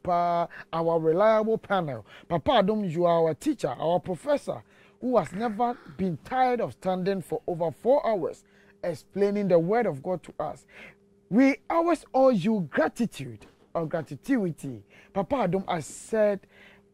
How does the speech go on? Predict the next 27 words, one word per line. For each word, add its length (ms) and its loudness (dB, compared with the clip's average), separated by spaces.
No 300 6
one, 480 2
pastor, 500 0
reverend, 500 2
doctors, 420 -2
men 240 -2
of 140 -2
God 280 -4
can 260 -10
compare 640 2
themselves 540 0
with 320 -8
you. 320 -4
No 320 0
shaking. 720 -6
No 220 -2
shaking. 460 -10
And 80 -4
it's 100 2
from 160 -2
Mommy 240 0
Rose 340 0
in 160 -10
Dansoma. 600 -8
Hmm. 240 -8
It's 240 -6
not 180 -2